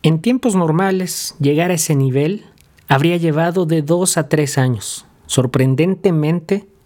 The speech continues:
los mayores aumentos se produjeron en países que anteriormente habían sido relativamente cautelosos con las compras en línea. Hablando de algunos países, Alemania, Rumania y Suiza, por ejemplo,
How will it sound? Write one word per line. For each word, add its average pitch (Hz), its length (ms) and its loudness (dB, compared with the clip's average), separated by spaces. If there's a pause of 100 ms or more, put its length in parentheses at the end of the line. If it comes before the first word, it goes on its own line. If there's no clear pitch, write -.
los 135 220 2
mayores 180 440 0
aumentos 170 480 0
se 160 80 -4
produjeron 156 560 0
en 143 140 0
países 131 680 -2
que - 140 -2
anteriormente 156 760 0
habían 160 240 0
sido 165 360 -2 (220)
relativamente 190 1200 0
cautelosos 156 880 0
con 127 180 0
las 110 140 -4
compras 113 420 -2
en 101 100 -2
línea. 98 320 -6 (760)
Hablando 160 500 2
de 131 80 0
algunos 165 400 0
países, 143 760 -2 (140)
Alemania, 147 560 0
Rumania 139 460 0
y 113 40 -4
Suiza, 156 460 -2
por 110 180 -2
ejemplo, 135 540 0